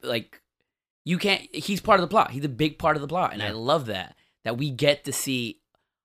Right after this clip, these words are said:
Speaker 1: a grounded Batman, but at the same time, it let, it explodes into something bigger.
Speaker 2: Yeah.
Speaker 1: But I just love the fact that we had, we had the mafia there.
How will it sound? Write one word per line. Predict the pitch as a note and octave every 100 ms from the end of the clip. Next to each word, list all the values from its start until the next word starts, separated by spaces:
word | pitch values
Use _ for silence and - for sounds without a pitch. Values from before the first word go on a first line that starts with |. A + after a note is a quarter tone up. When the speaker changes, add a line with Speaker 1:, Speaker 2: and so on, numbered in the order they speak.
| _ -
Speaker 1:
a |
grounded | A#2+ - B2 B2 D3 D#3 E3
Batman, | C3+ A#2+ G#2 G2+ G2 G2 D#3 _ _ _ _ _ -
but | C3
at |
the | B2+
same | D3 A#2+
time, | A#2+ A2
it |
let, | A2 A2
it | A2+ G#2
explodes | - C3 G#2 G2
into | F2
something | G#2+ F#2 G2
bigger. | B2+ G2+ -
Speaker 2:
Yeah. | G2 F#2+ _
Speaker 1:
But | D3+
I |
just | E3+ F3
love | E3
the | C#3+
fact | C3+ A#2+
that | A2
we | A2+
had, | G#2+ -
we | A#2+
had | A#2 A#2+ A#2 G#2
the |
mafia | G2 F2+ -
there. | D#2+